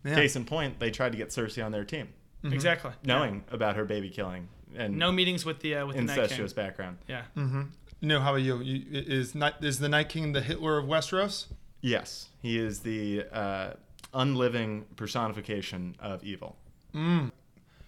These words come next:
Speaker 1: The guy who just watched that episode is saying, "Yes, that's, that's the case." The contrarian me is saying that Cersei is Hitler.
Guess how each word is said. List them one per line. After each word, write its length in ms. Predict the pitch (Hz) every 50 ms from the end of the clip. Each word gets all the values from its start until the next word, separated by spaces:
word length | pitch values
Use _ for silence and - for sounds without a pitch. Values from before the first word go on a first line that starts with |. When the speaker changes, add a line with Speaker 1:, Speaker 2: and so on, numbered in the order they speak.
| - - - _ - - - _ _ - - - -
Speaker 1:
The 140 | 143 147 139
guy 180 | 147 151 156 156
who 60 | 165
just 220 | 147 151 135 127
watched 200 | 147 147 139 123 135
that 120 | 135 135 143
episode 440 | 135 131 165 - - 175 180 180
is 120 | 156 120 -
saying, 300 | - 143 135 131 127 127
"Yes, 320 | 127 131 135 143 143 -
that's, 220 | - 143 135 135 -
that's 260 | - 139 135 135 -
the 80 | 143 131
case." 220 | - 147 165 165
The 160 | - - 143
contrarian 560 | 135 143 135 131 - 170 190 202 202 185 175 160
me 140 | 160 156
is 120 | 151 139 -
saying 300 | - 151 139 139 135 131
that 280 | 127 123 123 - - - - - - - - - - - - - - - -
Cersei 720 | - - - - - - 214 233 208 180 - - 143 135
is 140 | 127 120 - -
Hitler. 440 | 127 127 135 127 120 117 117 117